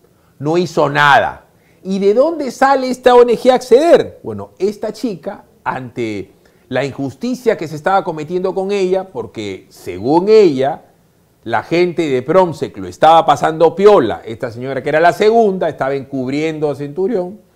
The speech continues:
pitea y dice, "Un momentito", se va a otra O N G, Acceder, y dice, "Este Centurión, que le encanta tocar violín,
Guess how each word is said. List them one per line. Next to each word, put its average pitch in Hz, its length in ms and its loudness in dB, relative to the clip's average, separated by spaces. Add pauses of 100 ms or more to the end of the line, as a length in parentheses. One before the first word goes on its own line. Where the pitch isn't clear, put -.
(580)
pitea 214 800 4 (560)
y 127 140 -6
dice, 165 340 -2
"Un 151 80 0
momentito", 120 640 -6
se 107 160 -6
va 117 100 2
a 104 240 -2
otra 254 460 6
O - 20 8
N 214 160 0
G, 175 340 0
Acceder, 262 840 4
y 151 140 -4
dice, 175 340 -4
"Este 240 320 0
Centurión, 233 720 2 (420)
que 131 140 -6
le 127 100 -4
encanta 220 500 2
tocar 226 320 4
violín, 247 540 2